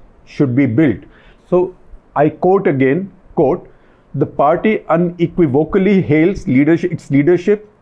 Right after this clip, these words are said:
for introducing India to the world as a proud and victorious nation in the fight against covid." So first you defeated covid,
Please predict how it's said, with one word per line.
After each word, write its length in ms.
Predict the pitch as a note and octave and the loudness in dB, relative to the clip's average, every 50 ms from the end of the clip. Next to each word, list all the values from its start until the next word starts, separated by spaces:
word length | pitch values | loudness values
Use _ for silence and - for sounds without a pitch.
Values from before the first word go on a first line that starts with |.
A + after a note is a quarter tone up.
| _ _ | _ _
for 180 | - C#3+ - - | -4 -4 -2 -2
introducing 640 | C#3+ C3+ - F3 D#3+ C#3+ D#3+ E3+ E3+ F3+ E3 C3+ C3 | -2 -2 0 0 2 2 2 2 2 2 0 2 2
India 280 | C#3 D3 C#3+ E3+ E3+ | 2 2 2 2 2
to 120 | - E3+ D#3 | 2 2 2
the 120 | C3 B2+ | 2 0
world 380 | G#2+ G2+ A2+ A#2 C3+ D#3 E3 - | 0 0 2 2 2 2 0 0
as 140 | C#3 A#2+ | 0 0
a 60 | C#3+ B2+ | -2 -2
proud 600 | - - - D3 C3+ C#3 D3+ E3 F#3 F3+ F3 - | -4 -4 -2 0 2 2 2 2 2 0 -2 -2
and 220 | - C#3 B2+ A2+ G#2 | -2 -2 -2 -2 -2
victorious 880 | A#2+ A#2+ - - _ - D#3+ D#3+ D#3+ E3 E3 E3+ F3 E3+ E3 E3+ - | -4 -4 -6 -8 _ -2 0 2 2 2 2 4 2 2 0 0 -2
nation 560 | B2+ A#2+ A#2+ B2 A#2+ - - D3 C#3+ D3 C#3 | -2 0 0 0 -2 -4 -4 -6 -6 -4 -4
in 120 | A#2 A2 G#2+ | -4 -4 -4
the 100 | A2 - | -6 -6
fight 320 | - A2+ G#2+ A#2 A#2 - | -4 -2 -2 -2 -2 -4
against 420 | G#2 G#2 A2 A2 G#2 G#2 - - | -6 -6 -6 -8 -8 -8 -10 -6
covid." 360 | - A2 G#2 F#2+ F#2 E2+ - - | -4 -4 -2 -2 -4 -6 -8 -10
So 100 | A2 F#2+ | -14 -8
first 320 | - - C3 C3 C3 - | -2 0 0 0 0 -2
you 80 | C#3+ A2+ | -4 -4
defeated 640 | G2 F#2+ G#2 G#2+ - D3 D3 D3 F3+ F3 F3 - | -4 -6 -8 -4 -2 -2 -2 0 -2 -2 -2 -2
covid, 360 | - E3+ E3+ E3 G3 G3+ F3 | -4 -4 -2 0 -2 -2 -2